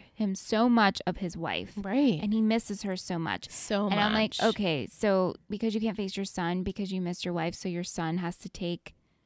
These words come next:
Speaker 1: the shit end of the stick of this?"
Speaker 2: Right.
Speaker 1: That's so awful.
Speaker 2: But he says he wants to get to know him.
Speaker 1: Yeah, and everybody grieves differently, and it's just
Speaker 2: True.
Speaker 1: so sad that Chuck had to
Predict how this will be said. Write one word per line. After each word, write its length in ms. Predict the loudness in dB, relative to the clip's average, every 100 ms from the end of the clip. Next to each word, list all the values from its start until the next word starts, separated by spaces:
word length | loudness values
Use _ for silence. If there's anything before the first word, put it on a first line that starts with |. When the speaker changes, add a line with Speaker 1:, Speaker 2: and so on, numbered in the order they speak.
| _ _
Speaker 1:
the 80 | -4
shit 240 | -2 -2
end 160 | 0 -2
of 60 |
the 80 | -4
stick 320 | -4 -4 -4
of 100 | -4
this?" 240 | -2 0 2
Speaker 2:
Right. 540 | 4 4 2 0 0
Speaker 1:
That's 220 | 0 -2 -4
so 340 | 0 2 2 0
awful. 540 | -2 -2 -2 -4 -4 -12 _
Speaker 2:
But 300 | 8 8 4
he 120 | 0
says 280 | 2 2 4
he 140 | 4
wants 420 | 2 4 2 2 0
to 120 | -2 -2
get 220 | 0 0
to 100 | 0
know 240 | 0 0 -2
him. 260 | -4 -4 -4
Speaker 1:
Yeah, 200 | -6 -6 -6
and 140 | -2 0
everybody 340 | 0 2 0
grieves 320 | 0 -2 -2
differently, 520 | -4 -6 -6 -4 -4
and 260 | -4 -6 -6 -6
it's 120 | -8
just 200 | -8 -12 -14
Speaker 2:
True. 460 | 0 6 6 6 -2
Speaker 1:
so 320 | -6 0 0
sad 540 | 0 -2 0 2 0 -2
that 300 | 0 0 -2
Chuck 280 | -2 -4 -2
had 200 | -6 -6
to 540 | -4 -2 0 0 -2